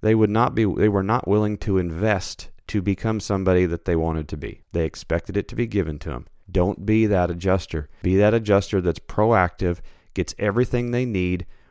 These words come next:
works hard, and shows up on their very first deployment going, "Okay, uh, here's what I need to do. I've got my checklist, I've got my scope sheets ready, I've got my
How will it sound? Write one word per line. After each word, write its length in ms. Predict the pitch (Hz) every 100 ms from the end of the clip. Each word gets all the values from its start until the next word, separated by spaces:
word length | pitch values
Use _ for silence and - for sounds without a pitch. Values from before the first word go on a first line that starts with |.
| _
works 380 | 80 104 - -
hard, 420 | 95 90 87 87 - _
and 180 | - 85
shows 380 | - 104 - 113
up 220 | 107 80
on 120 | 87
their 140 | 76
very 260 | 73 92 131
first 280 | - 113 -
deployment 540 | - - 101 95 -
going, 340 | 92 87 85 - - _ _ -
"Okay, 340 | 113 117 87 - _ 101
uh, 180 | 95
here's 300 | 95 104 110
what 120 | 110 110
I 80 |
need 220 | 110 113 107
to 60 |
do. 220 | 113 87 - _
I've 160 | - 85
got 180 | 90 73
my 120 | 85
checklist, 680 | - 135 - 127 127 - - - _ -
I've 160 | 82
got 260 | 87 87 73
my 320 | 87 80 80
scope 380 | 82 - 135 135
sheets 280 | - 123 -
ready, 420 | 120 117 113 -
I've 160 | 82 87
got 200 | 90 90
my 140 | 80